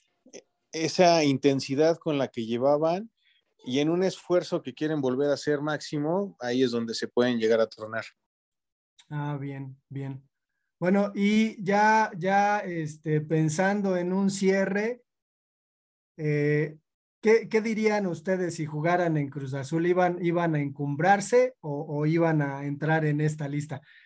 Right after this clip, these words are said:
Speaker 2: Yo creo que entraría en esta lista definitivamente, ¿no? Ya a mi edad yo ya ni corro, este, ya me quiebro en los quince minutos, ¿no? Entonces,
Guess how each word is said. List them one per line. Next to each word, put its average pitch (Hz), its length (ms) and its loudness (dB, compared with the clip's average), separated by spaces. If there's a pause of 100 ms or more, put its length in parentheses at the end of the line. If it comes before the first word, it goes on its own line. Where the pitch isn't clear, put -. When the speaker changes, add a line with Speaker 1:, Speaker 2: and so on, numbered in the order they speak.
(140)
Speaker 2:
Yo 240 160 4
creo 240 180 2
que 214 80 0
entraría 165 520 2
en 170 100 0
esta 165 280 -2
lista 156 320 -2
definitivamente, 139 1080 -4
¿no? 170 180 -4
Ya 196 200 0
a - 40 -2
mi 185 120 0
edad 170 280 -2
yo 175 160 -2
ya 175 180 0
ni 165 220 -2
corro, 175 760 0 (480)
este, 139 680 -8
ya 160 220 2
me 165 220 0
quiebro 160 520 0
en 131 240 -8
los 131 220 -8
quince 185 340 -2
minutos, 151 600 -4
¿no? 180 140 -4
Entonces, 196 640 -4